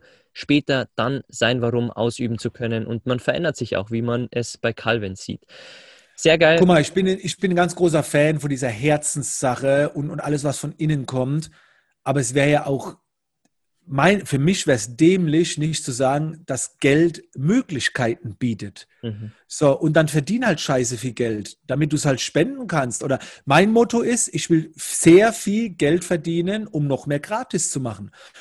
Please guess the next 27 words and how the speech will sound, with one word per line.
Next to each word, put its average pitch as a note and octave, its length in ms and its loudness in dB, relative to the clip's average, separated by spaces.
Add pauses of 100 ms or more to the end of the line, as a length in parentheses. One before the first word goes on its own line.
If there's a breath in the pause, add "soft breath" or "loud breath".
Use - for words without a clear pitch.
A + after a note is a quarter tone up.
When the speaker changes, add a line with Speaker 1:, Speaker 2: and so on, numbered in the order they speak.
Speaker 1:
Mhm. A#2 80 -10
Speaker 2:
Und D3 100 0
meine D#3+ 220 2
Zahlen E3 380 2
liegen F3 240 0
ja E3+ 100 4
irgendwann F3 460 4
eh G#3 220 0
offen, B2 340 -6
ne? C3+ 260 -4 (300 loud breath)
Letztes F3 480 -2
Jahr F#3+ 260 2
Cashflow F#3+ 720 -2
eine F3 300 2
Million. E3 680 4 (460 soft breath)
Äh, D#3 240 2
das D#3 240 2
ist F#3+ 240 -2
für G3+ 100 2
mich F#3 220 0
scheiße F3+ 520 -2
viel G#3+ 220 -4
Geld, A#3 300 0
auch D#3 180 -4
wenn F3+ 80 -2
andere F3 400 -2
sagen, E3+ 320 2